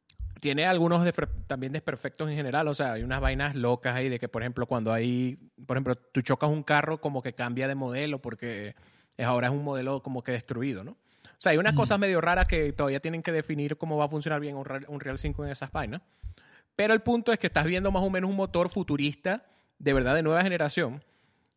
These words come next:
Speaker 1: Pero ese motor todavía necesita o más optimización o no sé qué coño van a hacer, porque en la misma Play cinco se te va a petaquear. Vas a notar que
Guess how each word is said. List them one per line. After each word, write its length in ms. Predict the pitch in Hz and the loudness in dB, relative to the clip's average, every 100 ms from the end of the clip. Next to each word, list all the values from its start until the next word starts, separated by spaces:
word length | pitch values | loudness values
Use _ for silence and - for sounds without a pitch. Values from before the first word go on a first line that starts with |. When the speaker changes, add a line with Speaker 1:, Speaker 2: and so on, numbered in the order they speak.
| _ _ | _ _
Speaker 1:
Pero 400 | 185 175 170 160 | 4 8 8 6
ese 180 | 143 156 | 4 2
motor 520 | 202 196 - 190 208 | 4 4 6 4 4
todavía 340 | 202 175 139 135 | 2 2 2 -2
necesita 480 | 160 156 147 185 202 | -2 0 0 2 2
o 140 | 170 | 6
más 180 | 156 175 | 4 4
optimización 680 | 233 240 214 202 175 - 247 | 2 0 -2 0 0 2 0
o 60 | 254 | 0
no 100 | 202 | -2
sé 100 | 190 | -2
qué 120 | 196 | -2
coño 240 | 202 190 | 0 0
van 100 | 185 | 2
a 40 | 180 | 2
hacer, 220 | 220 202 | 0 0
porque 500 | 165 151 160 147 - | -2 -2 0 0 -2
en 120 | - 156 | -4 -2
la 100 | 143 | 0
misma 240 | 151 254 | 2 0
Play 180 | 254 196 | 0 0
cinco 340 | - 196 285 | 0 -2 -2
se 100 | 247 | -2
te 80 | 196 | 2
va 100 | 180 | 2
a 60 | 220 | 2
petaquear. 420 | 220 185 180 123 | 0 0 2 2
Vas 140 | 117 | 2
a 120 | 151 | 0
notar 320 | 160 160 165 165 | -2 -2 -4 -2
que 380 | 190 165 127 | -2 -2 -2